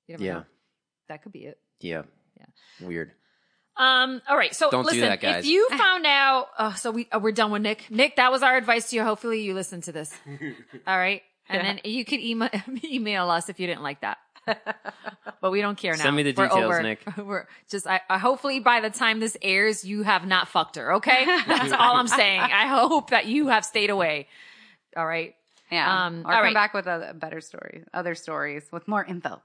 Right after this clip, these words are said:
Speaker 3: We want more info.
Speaker 1: Yeah, more info, but
Speaker 2: Yeah.
Speaker 1: hopefully it's not related to her.
Speaker 3: Yeah.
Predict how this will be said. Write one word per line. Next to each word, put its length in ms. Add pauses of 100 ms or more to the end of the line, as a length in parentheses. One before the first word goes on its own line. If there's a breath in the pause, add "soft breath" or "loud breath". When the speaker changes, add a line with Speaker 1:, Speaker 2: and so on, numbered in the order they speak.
Speaker 3:
We 100
want 180
more 120
info. 140
Speaker 1:
Yeah, 160
more 180
info, 680 (140)
but 120
Speaker 2:
Yeah. 100
Speaker 1:
hopefully 300
it's 120
not 120
related 340
to 80
her. 220
Speaker 3:
Yeah. 180